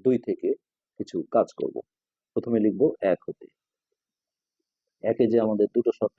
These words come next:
আসছিল, four plus x greater than zero এবং এই যে এটা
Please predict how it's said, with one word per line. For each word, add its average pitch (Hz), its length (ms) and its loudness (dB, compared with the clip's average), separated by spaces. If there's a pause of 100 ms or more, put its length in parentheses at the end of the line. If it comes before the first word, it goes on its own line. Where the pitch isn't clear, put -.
(100)
আসছিল, 95 280 -4 (840)
four 117 140 4 (120)
plus 101 260 2 (240)
x - 20 -20 (160)
greater 98 320 0
than 98 140 -4 (100)
zero 95 220 0 (720)
এবং 95 300 2 (1160)
এই 107 120 -2
যে 90 140 -2
এটা 113 140 0